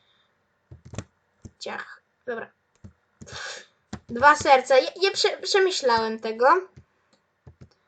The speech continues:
Dobra, ale trzeba znowu zdobyć trzydziesty level na jakieś, e, fajne enchanty. Hmm, mam nadzieję, że będzie ostrość kiedyś. Em, e, no,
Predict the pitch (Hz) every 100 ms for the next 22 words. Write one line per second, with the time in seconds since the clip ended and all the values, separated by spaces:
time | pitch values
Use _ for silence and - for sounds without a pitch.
0 | _ _ - 233 226 226 262 392 302 269
1 | 262 262 262 247 247 247 247 - - 254
2 | 254 254 247 240 233 233 233 233 226 220
3 | 240 233 - - 214 214 226 226 233 214
4 | 220 233 - 269 277 - 277 269 269 _
5 | _ _ - - - - _ _ _ 240
6 | 240 233 233 233 208 - - 233 240 240
7 | 233 233 226 220 214 214 - - - 214
8 | 208 - _ _ _ 247 330 330 - -
9 | - - _ - 226 220 220 226 226 202
10 | _ _ _ - _ _ _ - - 254
11 | 254 247 240 240 240 233 233 233 233 240